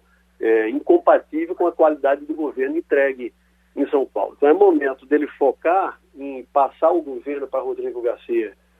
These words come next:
é, em São Paulo e estruturar a campanha em comunicação para entender como se reposicionar, já que claramente, nitidamente, algo houve de errado na sua comunicação, porque é um descompasso entre A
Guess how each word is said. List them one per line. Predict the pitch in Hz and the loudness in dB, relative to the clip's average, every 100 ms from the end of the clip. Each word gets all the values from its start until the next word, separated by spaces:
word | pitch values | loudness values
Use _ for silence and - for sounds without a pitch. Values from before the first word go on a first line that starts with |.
| _ - | _ -4
é, | 113 113 | 0 4
em | 156 202 | 4 2
São | - 127 | 0 -2
Paulo | - 131 156 196 - _ - | 2 4 4 4 -4 _ -6
e | 226 247 | -4 -4
estruturar | - - 185 165 156 | 0 0 4 4 4
a | 339 | 2
campanha | - 147 - - 175 403 | -2 -6 -4 -2 0 0
em | 403 | 2
comunicação | 403 180 170 311 - 117 - 131 156 - - - _ | 0 2 0 0 -4 -6 -8 -8 -8 -10 -20 -20 _
para | - | 0
entender | 160 - 359 370 | 0 0 0 0
como | 392 392 - | 0 -2 -6
se | |
reposicionar, | - - 220 - 165 - 147 135 147 190 | -6 -2 -2 -2 -4 -4 -4 -4 -6 0
já | 208 196 | 0 0
que | 208 | -2
claramente, | - 147 165 135 113 131 147 120 | 2 4 4 0 0 -2 -2 -6
nitidamente, | 135 151 - 131 117 139 143 - - | -8 -6 -4 -2 0 -2 -2 -8 2
algo | 131 156 330 | 4 4 4
houve | 156 151 156 | 2 0 0
de | 175 | -2
errado | 135 120 131 160 | 0 0 -2 -4
na | 160 | -8
sua | - 151 | -6 -8
comunicação, | 165 160 151 139 117 - 123 135 - _ _ - | -6 -6 -4 -4 -4 -4 -6 -6 -10 _ _ -6
porque | 131 151 | 0 4
é | |
um | 156 - | 4 2
descompasso | - - 208 - 139 120 - 123 | -2 0 0 4 2 2 -4 -8
entre | 127 123 123 117 - _ _ | -6 -6 -8 -10 -12 _ _
A | - | -8